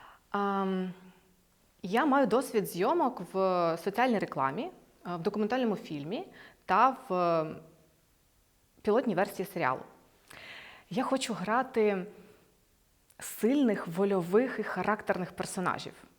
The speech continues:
тому що вони мене надихають і приваблюють як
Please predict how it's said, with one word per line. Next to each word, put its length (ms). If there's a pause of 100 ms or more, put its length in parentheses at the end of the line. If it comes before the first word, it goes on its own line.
(400)
тому 160
що 160
вони 200
мене 260
надихають 760
і 60
приваблюють 760
як 340